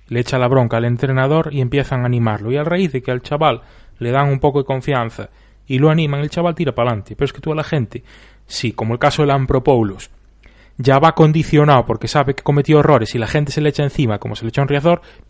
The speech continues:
y te hablo del Ampropoulos, que no es un canterano, pero es la actitud hacia ciertos jugadores. Chico, que no son los jugadores rivales, que son los tuyos. Si no los animas, si no les apoyas,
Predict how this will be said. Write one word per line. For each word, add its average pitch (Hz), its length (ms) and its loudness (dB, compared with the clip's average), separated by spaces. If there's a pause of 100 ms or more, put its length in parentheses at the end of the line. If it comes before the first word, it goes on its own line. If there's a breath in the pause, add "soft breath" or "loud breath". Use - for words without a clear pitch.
y 131 100 -6
te - 80 0
hablo 120 140 2
del 120 60 0
Ampropoulos, 131 420 0
que 156 100 -6
no 165 40 -2
es - 100 -6
un 131 60 -4
canterano, 107 500 -2 (300 soft breath)
pero 156 200 4
es 190 120 0
la 185 200 0
actitud 143 640 0
hacia 117 180 -6
ciertos - 320 -4
jugadores. 110 540 -2 (240 soft breath)
Chico, - 320 0
que 147 100 -4
no 180 80 0
son 190 140 0
los 165 100 -2
jugadores 151 300 4
rivales, 135 420 0
que 139 80 -4
son 151 160 2
los 139 160 2
tuyos. 113 340 0
Si 127 100 -2
no 165 120 0
los 165 160 0
animas, 156 560 2 (260 soft breath)
si - 200 -4
no 139 160 4
les 147 160 0
apoyas, 120 600 0